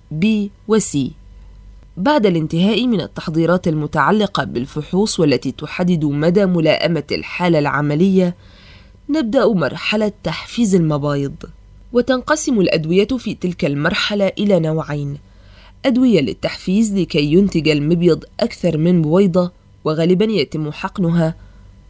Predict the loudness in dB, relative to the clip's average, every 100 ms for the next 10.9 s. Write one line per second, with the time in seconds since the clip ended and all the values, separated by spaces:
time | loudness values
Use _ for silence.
0 | -2 0 2 2 0 0 2 4 2 2
1 | 0 0 -2 0 2 2 2 -2 -4 -4
2 | -4 0 2 4 2 2 -2 -4 -12 -14
3 | -16 -20 -20 -20 -6 -2 2 2 4 2
4 | 0 -2 -8 -6 -8 0 2 2 0 -2
5 | -2 0 2 2 4 2 -2 -6 -20 -18
6 | -2 0 0 2 2 4 -2 0 0 0
7 | -4 -6 -10 -16 -20 _ -20 _ _ -6
8 | 2 2 2 -2 -4 -6 -4 0 0 0
9 | 0 0 2 2 0 -4 -2 0 0 0
10 | 0 0 -2 -10 -6 -6 -4 -4